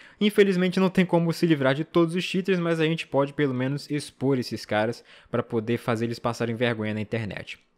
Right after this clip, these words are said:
E a demo que eu tenho hoje pra mostrar aqui pra vocês, rapaziada, é uma demo bem, bem interessante, porque este carinha que eu vou mostrar aqui pra vocês hoje tá cheatado até o dente. Até o dente.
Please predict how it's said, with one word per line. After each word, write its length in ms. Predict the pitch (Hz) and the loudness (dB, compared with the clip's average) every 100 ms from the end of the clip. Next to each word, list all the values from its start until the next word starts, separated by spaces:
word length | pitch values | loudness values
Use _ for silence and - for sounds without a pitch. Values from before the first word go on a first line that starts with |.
| _ _ _ _ - | _ _ _ _ -4
E 100 | 175 | 4
a 80 | 220 | 4
demo 300 | 170 143 175 | 6 4 4
que 60 | 175 | 2
eu 40 | |
tenho 240 | 165 151 | 0 2
hoje 180 | 143 147 | 4 4
pra 120 | 139 | 2
mostrar 280 | 131 127 123 | 0 0 0
aqui 80 | 120 | 0
pra 100 | 123 | -2
vocês, 360 | 135 - 165 240 | -2 0 2 2
rapaziada, 420 | - 98 98 110 | 0 -2 0 0
é 40 | |
uma 160 | 143 147 | 0 4
demo 200 | 143 165 | 4 4
bem, 460 | 139 123 139 147 | 4 4 4 0
bem 260 | 120 123 151 | 0 2 4
interessante, 760 | 180 113 131 - 120 135 175 - - - - | 2 0 -2 -2 0 0 -2 -8 -18 -18 -4
porque 560 | 269 311 - 143 170 - | -2 -2 0 2 2 2
este 340 | 180 247 - 196 | 2 4 2 -2
carinha 460 | 151 110 127 180 | 2 4 4 2
que 100 | 131 | 0
eu 60 | 120 | -2
vou 80 | 117 | -2
mostrar 300 | 113 - 110 | -2 -2 -4
aqui 80 | - | -2
pra 100 | 120 | -4
vocês 380 | 139 - 180 | -2 -2 0
hoje 180 | 180 190 | 0 0
tá 140 | - - | 0 0
cheatado 380 | 202 - 139 | 0 2 0
até 120 | 151 196 | 2 -2
o 60 | |
dente. 560 | 160 123 143 - - - _ _ | 2 2 2 -2 -8 -10 _ _
Até 220 | - 104 110 | -8 0 0
o 40 | |
dente. 600 | 127 131 151 - - | 4 4 4 0 -6